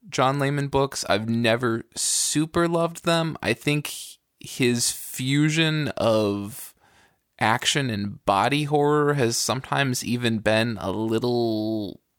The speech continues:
of a bridge too far for me in terms of the grossness factor.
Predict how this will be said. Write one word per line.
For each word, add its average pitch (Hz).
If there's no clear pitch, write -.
of 120
a 95
bridge -
too 123
far 110
for 98
me 113
in 123
terms 117
of 107
the 92
grossness 110
factor. 151